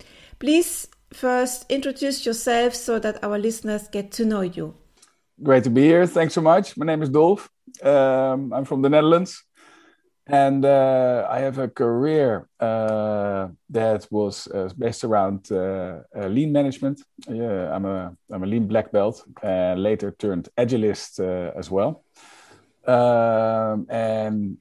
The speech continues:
Speaker 2: I, uh, usually work together my, with my business partner, Bart Bongers. Um, and a while ago,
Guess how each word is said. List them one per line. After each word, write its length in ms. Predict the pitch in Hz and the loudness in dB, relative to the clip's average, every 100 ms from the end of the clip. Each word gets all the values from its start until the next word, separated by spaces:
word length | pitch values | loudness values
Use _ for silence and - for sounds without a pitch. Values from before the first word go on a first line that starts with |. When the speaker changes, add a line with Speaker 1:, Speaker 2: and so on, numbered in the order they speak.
| - | -6
Speaker 2:
I, 560 | 101 104 98 98 92 82 _ | -4 -4 -4 -4 -8 -12 _
uh, 120 | 110 98 | -10 -6
usually 340 | 110 110 117 | -4 -2 0
work 200 | 110 104 | 0 0
together 280 | 95 101 95 | 0 0 0
my, 140 | 98 | -2
with 220 | 98 110 | -6 -6
my 100 | 101 | -6
business 300 | 92 107 107 | -4 -4 -8
partner, 340 | - 101 - 95 | -2 -2 -2 -4
Bart 280 | 92 92 - | -2 -2 0
Bongers. 340 | 131 165 - - _ _ _ _ - | 2 2 -2 -14 _ _ _ _ -10
Um, 1160 | 104 104 101 98 98 95 92 90 90 90 90 87 _ - | -4 0 2 0 0 0 0 0 0 -2 -4 -10 _ -6
and 540 | 98 95 92 90 85 - | -2 0 0 0 -2 -6
a 80 | 95 | -4
while 600 | 90 87 85 110 117 104 | -4 -4 0 2 2 0
ago, 480 | 101 98 98 95 | 0 0 0 -4